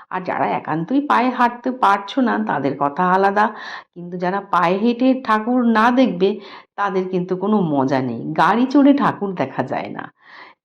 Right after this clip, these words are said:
যুববৃন্দে ঢুকতেই তো এই অপূর্ব পুরনো দিনের বাড়ির দৃশ্য মনে পড়ল। আর এত সুন্দর লেগেছে, প্রথমে ঢোকার জায়গাটাতেই উপরেই মা দুর্গা দাঁড়িয়ে আছেন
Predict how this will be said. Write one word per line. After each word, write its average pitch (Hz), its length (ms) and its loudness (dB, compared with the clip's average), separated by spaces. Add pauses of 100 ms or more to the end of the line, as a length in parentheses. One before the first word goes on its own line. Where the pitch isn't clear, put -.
যুববৃন্দে 262 680 4
ঢুকতেই 208 580 -4
তো 262 80 -2 (140)
এই 220 180 0
অপূর্ব 214 480 2 (200)
পুরনো 226 440 2 (440)
দিনের 208 340 -4
বাড়ির 170 480 0
দৃশ্য 180 380 -4
মনে 202 260 4
পড়ল। 208 320 -2 (520)
আর 170 160 -10 (260)
এত - 200 -16 (100)
সুন্দর 262 380 6
লেগেছে, 220 520 4
প্রথমে 214 500 2
ঢোকার 175 400 2
জায়গাটাতেই 185 800 0
উপরেই 185 420 0
মা 170 200 2
দুর্গা 170 320 0
দাঁড়িয়ে 170 400 2
আছেন 190 180 -4